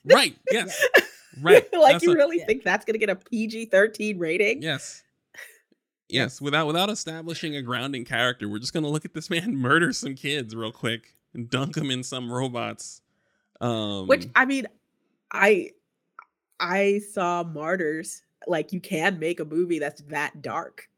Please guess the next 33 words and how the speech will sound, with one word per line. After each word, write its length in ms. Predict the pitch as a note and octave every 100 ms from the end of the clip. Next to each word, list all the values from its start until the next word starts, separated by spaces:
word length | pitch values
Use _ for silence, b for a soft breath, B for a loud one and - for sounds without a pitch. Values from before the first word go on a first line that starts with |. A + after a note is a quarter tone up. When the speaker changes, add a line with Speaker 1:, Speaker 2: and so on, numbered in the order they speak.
| -
Speaker 2:
<laughs> 320 | - _ _
but 200 | G#3 E3+
it's 260 | E3+ - -
not 400 | G3 F3+ C#3 -
gonna 160 | F4 F#4+
be 160 | D4+
rated 320 | C#4 C#4 A3 A3
P 160 | C4+
G 160 | G#3+ A3
thirteen. 520 | - C#3+ B2+ A2+ G#2
Speaker 1:
No, 40 |
you're 180 | E2 B2
trying 360 | C3+ D#3 D#3 D3+
to, 60 |
you're 120 | C3 C#3+
trying 300 | F3+ E3+ D#3+
to 60 |
get 220 | D3+ D#3
this 120 | D3+ D3
franchise 500 | F3+ B3+ - D3 C#3
off 220 | D3+ -
the 60 |
ground. 420 | B2+ C#3 C#3+ C3 C3
That 140 | C3+
is 120 | C3
not 200 | C3 C3
how 100 | C3+
you 160 | C#3+ C3
introduce 420 | B2+ C3 B2+ B2+
yourself 380 | C#3 - C3 -
to 100 | C#3
the 120 | A2
fans 720 | - C#3 C3 D3+ D#3+ - -